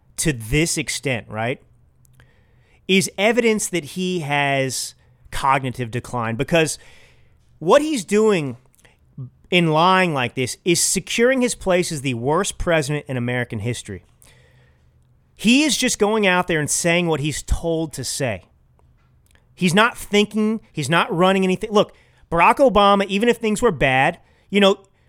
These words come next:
you, you, you're gonna fudge the numbers. You're gonna try and spin things. But Barack Obama would never have gone out and claimed that we had zero percent inflation.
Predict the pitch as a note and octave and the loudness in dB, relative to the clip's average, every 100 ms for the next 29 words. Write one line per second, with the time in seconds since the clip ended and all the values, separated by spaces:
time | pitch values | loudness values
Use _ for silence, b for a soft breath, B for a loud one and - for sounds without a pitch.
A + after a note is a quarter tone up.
0 | _ _ _ F3+ B3 - A#3 - G3+ G3+ | _ _ _ -4 -4 -6 -12 -4 2 4
1 | A3+ D4+ - A3 A3+ D#3+ D#3+ F3+ F#3 C3 | 4 2 2 2 2 0 0 2 2 0
2 | C3+ G3 A#3 A3+ F3 - - - F#3 A3 | 0 -2 -2 -2 0 -2 -4 0 2 2
3 | - C3 G#2+ - - _ _ _ _ _ | -2 -6 -6 -12 -20 _ _ _ _ _
4 | _ B B B - G3 F3+ F#3 C4+ F4 | _ B B B -2 0 2 4 4 2
5 | A3+ G3 A3 F#3+ D#3 C#3+ E3+ A3 G#3 D#3 | 2 4 4 2 -2 0 0 2 0 0
6 | E3 D#3 D3+ D3 D3 C3 - E3+ G3 B2+ | 0 2 2 0 -4 -10 -4 -2 0 -2
7 | G2+ - b b b b D#3+ E3 E3+ D#3+ | -6 -14 b b b b 2 4 4 2
8 | A#2 G#2 D#3+ G3 F#3+ D#3+ - F3 C#3+ - | 0 0 2 4 2 -4 -4 -4 -6 -6
9 | C3 C#3 D3 - | -2 0 0 -6